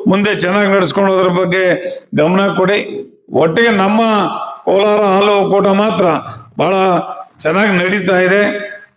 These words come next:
ಅಫ್ಕೋ-, ಈಗ ಸದ್ಯಕ್ಕೆ ನಷ್ಟದಲ್ಲಿದ್ರೂ ಕೂಡ ನಾವು ಮುಂದಿನ ದಿನಗಳಲ್ಲಿ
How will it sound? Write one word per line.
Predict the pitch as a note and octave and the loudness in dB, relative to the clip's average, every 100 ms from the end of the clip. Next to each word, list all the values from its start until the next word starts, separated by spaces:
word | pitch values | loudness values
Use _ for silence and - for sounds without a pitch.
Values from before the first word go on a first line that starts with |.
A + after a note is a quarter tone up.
| - | -6
ಅಫ್ಕೋ-, | D3 F#3 G#3 | -2 0 0
ಈಗ | G#3 F3 F#3 A3+ G3 | 0 0 0 0 0
ಸದ್ಯಕ್ಕೆ | F3+ F#3+ A#3+ G3 A3 F3 A#2 - - - | 0 0 0 0 0 0 -4 -10 -16 -4
ನಷ್ಟದಲ್ಲಿದ್ರೂ | B2 D#3+ E3+ A3+ B3 A#3+ A3+ A#3 F#3+ | 0 2 2 2 2 2 2 2 2
ಕೂಡ | A3 G#3 F3 - - - - | 2 2 0 -4 -10 -14 -6
ನಾವು | D#3+ F#3 F#3+ F#3+ F#3 F3 | -2 0 2 2 2 2
ಮುಂದಿನ | F#3+ G#3+ A3 | 0 2 2
ದಿನಗಳಲ್ಲಿ | F#3+ G3+ G3 G3 F#3+ F#3+ F3+ - | 0 0 0 0 0 0 0 -4